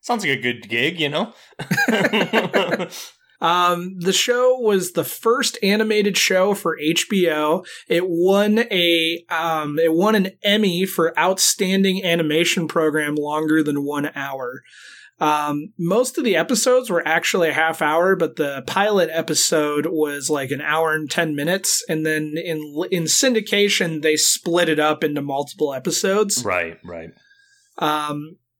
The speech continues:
Speaker 2: but it's, it's very dark. The animation style is very similar to Batman, the animated series, which came out a few years prior in ninety-two.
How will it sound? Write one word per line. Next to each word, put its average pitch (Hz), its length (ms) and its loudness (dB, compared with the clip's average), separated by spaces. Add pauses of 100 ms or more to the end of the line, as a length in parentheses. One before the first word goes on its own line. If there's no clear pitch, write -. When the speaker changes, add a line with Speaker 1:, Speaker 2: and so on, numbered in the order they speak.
(160)
Speaker 2:
but 156 300 -2
it's, 196 340 -2
it's 196 280 0
very 185 580 0
dark. 165 520 0
The 175 220 -2
animation 196 540 2
style 190 460 2
is 139 140 0
very 156 400 2
similar 185 440 2
to 185 140 -4
Batman, 165 640 0
the 151 180 -2
animated 156 460 0
series, 151 500 0
which 143 240 0
came 151 260 0
out 143 200 0
a 135 40 -4
few 147 220 0
years 143 260 -2
prior 143 540 -2
in 139 100 -2
ninety-two. 139 840 -2